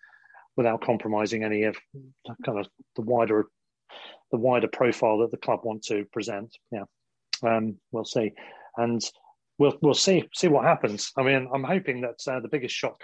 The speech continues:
will be us winning at Chelsea tomorrow, <laughs> but we'll see how that goes. Um, it, yeah, in terms of where we go from here, I think there's just gonna be a load of periods, isn't there, that we're gonna go through now as a process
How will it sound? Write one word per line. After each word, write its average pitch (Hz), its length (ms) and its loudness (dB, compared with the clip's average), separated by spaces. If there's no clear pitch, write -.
will 120 140 -4
be 123 140 -2
us 117 200 -4
winning 117 240 -8
at 117 120 -20
Chelsea 104 460 -4
tomorrow, 117 360 2
<laughs> - 40 -6
but - 200 -4
we'll 139 100 0
see - 200 2
how 139 140 2
that 127 200 4
goes. 117 320 -2
Um, 120 320 -2
it, 165 200 -2
yeah, 208 220 4
in 165 100 4
terms 196 280 4
of 156 120 -4
where 156 160 4
we 135 80 -4
go 139 160 2
from 135 160 -10
here, 143 260 2
I 139 60 -2
think 175 220 -2
there's 139 140 0
just - 180 -4
gonna 151 140 0
be 127 80 4
a 123 80 4
load 131 240 0
of 113 100 -8
periods, 120 380 -2
isn't 123 160 -6
there, 110 180 -2
that 123 80 -6
we're 113 100 -6
gonna 117 160 -4
go 127 180 0
through 107 300 -4
now 101 220 -8
as 110 440 -2
a - 60 0
process - 760 0